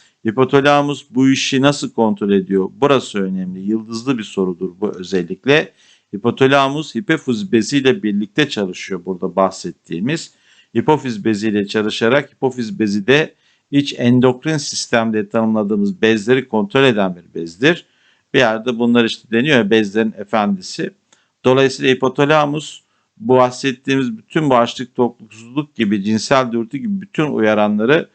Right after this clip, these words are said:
kimin aracıyla kontrol ediyor? Bahsettiğimiz hipofiz beziyle kontrol ediyor. Şimdi bir yer, diğer önemli bir konu var burada. Kavram olarak çok karşımıza çıkar. Limbik sistem denen bir sistem var.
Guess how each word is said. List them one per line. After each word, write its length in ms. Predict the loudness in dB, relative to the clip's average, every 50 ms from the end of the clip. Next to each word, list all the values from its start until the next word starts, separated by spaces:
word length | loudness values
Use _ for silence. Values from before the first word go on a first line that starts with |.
| _ _ _ _ _ _
kimin 260 | 0 2 4 4 4
aracıyla 540 | 4 4 4 4 2 0 -2 -2 -2 -2 -2
kontrol 340 | -2 -2 -2 -2 0 0 0
ediyor? 280 | 0 2 2 0 -2 -2 _ _
Bahsettiğimiz 880 | 0 0 0 0 -4 -4 -6 -6 -6 -4 -2 -2 0 -2 -2 -4 -8
hipofiz 500 | -12 -6 -4 -4 -4 -2 -4 -6 -4 -2
beziyle 460 | -2 -2 -2 0 -2 0 0 -2 -2 0
kontrol 480 | 0 0 0 0 0 0 0 0 0 0 -6 _ _ -2
ediyor. 400 | -2 -2 -2 -2 -8 -10 -10 -10 _ _ _ _ -20 -20 -20 _ _ _
Şimdi 680 | -8 -4 -2 2 4 4 4 6 6 6 6 6 2 -6 _ _ _ _ _ _ _ _ _ _
bir 120 | 0 2
yer, 380 | 4 6 6 4 2 0 -4 -4
diğer 220 | 0 2 2 2
önemli 540 | 0 -2 -4 -2 0 2 2 2 0 -2 -4
bir 60 | -4
konu 340 | -6 0 0 0 2 2 2
var 240 | 2 2 2 0 0
burada. 340 | -4 -2 0 0 -2 -2 0
Kavram 400 | 0 0 0 2 2 0 2 2
olarak 400 | 0 2 2 2 0 0 -2 -4
çok 220 | -4 -4 -4 -4
karşımıza 560 | -2 0 0 0 0 -4 -8 -8 -8 -8 -8
çıkar. 420 | -8 -8 -6 -2 0 0 0 0 -2
Limbik 340 | -2 -2 -2 -4 -6 -8 -8
sistem 540 | -12 -14 -12 -12 -4 -2 0 0 2 2
denen 280 | 2 2 2 0 -2 -4
bir 60 | -8
sistem 540 | -10 -10 -12 -12 -6 -2 -2 0 0 0 0
var. 160 | 0 -2 -4